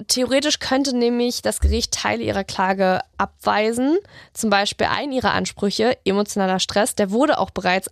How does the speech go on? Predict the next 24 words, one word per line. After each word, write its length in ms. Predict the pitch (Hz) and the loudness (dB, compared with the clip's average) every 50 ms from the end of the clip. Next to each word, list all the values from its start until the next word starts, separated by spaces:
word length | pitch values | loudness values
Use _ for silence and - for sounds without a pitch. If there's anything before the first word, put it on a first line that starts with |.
| - | -4
Anfang 380 | 190 208 240 - - 233 233 208 | -4 -4 -2 -2 0 0 0 2
Juni 340 | 214 214 226 233 233 240 247 - - - - _ _ | 2 2 2 2 2 0 -2 -6 -12 -20 -20 _ _
vom 220 | - 233 220 233 | 0 0 0 2
Richter 400 | 214 214 233 - - 226 214 - | 0 -2 -4 -2 0 0 0 0
aus 160 | - 202 - - | 0 -2 -4 -4
formalen 420 | - 196 196 190 180 185 196 214 | -4 -2 -2 0 0 0 0 0
Gründen 340 | 190 - 196 196 - 196 190 | -2 -2 -4 -4 -4 -4 -4
gestrichen. 680 | 190 - - - - - - 185 175 - - 190 220 302 440 - _ _ _ _ _ _ _ _ _ _ _ _ _ _ - - - - - - - - - _ | -4 -4 -6 -6 -6 -6 -6 -8 -6 -4 -2 0 2 2 0 0 _ _ _ _ _ _ _ _ _ _ _ _ _ _ -20 -18 -18 -18 -18 -20 -20 -20 -18 _
Sollte 320 | - - 220 247 277 285 | 0 2 2 2 2 2
es 120 | 233 240 - | 0 0 0
Blake 200 | - 226 220 226 | 0 0 2 2
Lively 240 | 214 214 220 - 220 | 2 2 2 2 0
nicht 240 | 220 240 302 339 - | 2 2 2 0 -2
gelingen, 280 | - 262 262 262 269 254 | -2 -2 0 0 0 0
zentrale 420 | - 247 226 - 220 208 208 220 | 0 -2 0 0 0 0 0 -2
Vorwürfe 460 | - - 226 214 208 208 208 - 220 | 0 0 0 0 2 0 -2 -2 -2
hinreichend 560 | 202 202 247 254 269 - 240 240 240 - 240 | -2 0 0 0 2 2 0 0 -2 -4 -6
zu 120 | - 226 214 | -6 -6 -4
beweisen 460 | 214 202 202 190 185 190 196 233 240 | -4 -2 0 0 0 0 0 -2 -2
oder 280 | - 220 233 247 254 240 | -2 -2 0 0 2 2
sollten 260 | 240 233 - 214 214 | 0 0 0 -2 -2
Zeugen 280 | - - 220 220 214 - _ | 0 0 0 0 -2 -2 _
unglaubwürdig 580 | 247 302 311 269 233 208 196 - 185 185 - | 2 4 4 4 2 0 0 -2 -4 -4 -4
erscheinen, 400 | - - - - 202 190 196 269 | -4 -6 -4 -2 -2 -2 0 -2